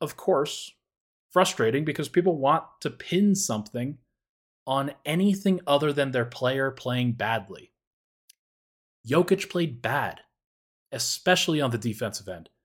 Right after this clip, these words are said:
He was an absolute sieve on the defensive end, especially in the second half, trying to deal with the foul trouble, trying not to get the, his third and then his fourth and then his fifth or whatever. He was being taken advantage of every single time down the floor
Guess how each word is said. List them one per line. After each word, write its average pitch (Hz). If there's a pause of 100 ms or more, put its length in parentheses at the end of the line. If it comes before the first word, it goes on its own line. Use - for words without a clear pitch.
(320)
He 196
was 196
an 165
absolute 160
sieve 123 (280)
on 151
the 151
defensive 139
end, 117
especially 175
in 165
the 156
second 143
half, 107 (380)
trying 143
to 175
deal 175
with 175
the 180
foul 208
trouble, 147 (260)
trying 131
not 160
to -
get 170
the, 180
his 165
third 156
and 156
then 151
his 165
fourth 147
and 147
then 151
his 160
fifth 147
or 151
whatever. 127 (320)
He 160
was 139 (320)
being 151
taken 139
advantage 117
of 113 (140)
every 143
single 165
time 147
down 147
the 147
floor 101